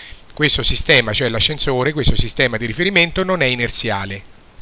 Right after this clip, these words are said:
perché la sua velocità non rimane costante, ma sta salendo, eh, aumentando la sua velocità. Allora dobbiamo ricorrere alla legge di Newton,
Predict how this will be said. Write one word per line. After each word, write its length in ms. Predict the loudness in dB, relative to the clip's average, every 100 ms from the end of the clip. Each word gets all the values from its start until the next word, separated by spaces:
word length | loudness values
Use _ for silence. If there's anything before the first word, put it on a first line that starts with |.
| -12
perché 280 | -10 -2 2
la 100 | 2
sua 140 | 2
velocità 480 | 0 0 0 2 0
non 140 | 2
rimane 240 | 0 -2 -2
costante, 560 | -4 2 2 2 -2
ma 160 | -4 -4
sta 260 | 2 2 2
salendo, 680 | 2 2 2 2 0 0 -2 -18 -20 -8
eh, 180 | -4 0
aumentando 680 | 0 0 2 2 0 -4
la 120 | -2 -2
sua 160 | -2
velocità. 540 | -4 -4 -4 -6 -10 -12 -18 -20 -20 -12
Allora 260 | -2 4 4
dobbiamo 360 | 4 4 2 2
ricorrere 680 | 2 4 6 4 4 2
alla 320 | 2 2 2
legge 320 | 2 0 0 -4
di 120 | -2
Newton, 600 | -4 -4 -6 -2 -2